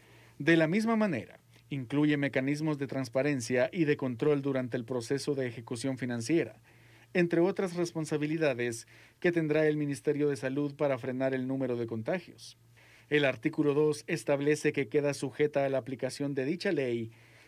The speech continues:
todas las operaciones de este tipo que realicen la Cartera de Salud del país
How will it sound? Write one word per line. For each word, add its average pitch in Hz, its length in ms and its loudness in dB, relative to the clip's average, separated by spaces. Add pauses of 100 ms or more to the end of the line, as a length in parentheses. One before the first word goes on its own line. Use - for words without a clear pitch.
(160)
todas 190 320 2
las 180 180 0
operaciones 156 720 0
de 147 140 2
este 143 220 -4
tipo 135 380 -6
que 135 140 -2
realicen 139 580 -2
la 127 120 0
Cartera 127 480 -4
de 190 100 -4
Salud 156 300 -4
del 131 160 -4
país 131 560 -2